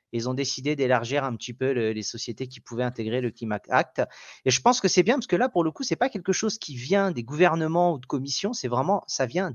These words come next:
des entreprises. Euh, parce que niveau des, des gouvernements ou autres,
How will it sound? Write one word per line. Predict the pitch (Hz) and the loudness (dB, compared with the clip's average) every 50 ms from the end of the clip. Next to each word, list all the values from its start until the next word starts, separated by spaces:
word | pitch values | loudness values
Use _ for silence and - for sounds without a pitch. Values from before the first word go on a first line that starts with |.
| - | 0
des | 131 165 170 160 | 0 0 0 0
entreprises. | 165 160 - _ 147 131 - - 196 233 180 123 - - - - - - - - - - - _ | -2 -6 -6 _ -8 -8 -6 -10 -8 -6 -6 -6 -8 -8 -16 -20 -20 -20 -20 -20 -20 -20 -2 _
Euh, | 127 131 127 | 4 4 6
parce | 131 143 - | 6 4 4
que | - 185 170 - 185 | 6 6 6 6 4
niveau | 165 180 208 190 214 233 | 0 0 2 2 2 2
des, | 190 190 190 180 170 | 4 4 4 4 2
des | 156 170 | 0 -2
gouvernements | 160 185 175 190 185 185 190 190 190 196 196 196 - 185 | -2 4 6 8 8 8 6 6 6 6 6 6 4 2
ou | 165 175 196 | 4 8 8
autres, | 196 202 196 - - 131 - - | 8 8 8 4 2 2 2 2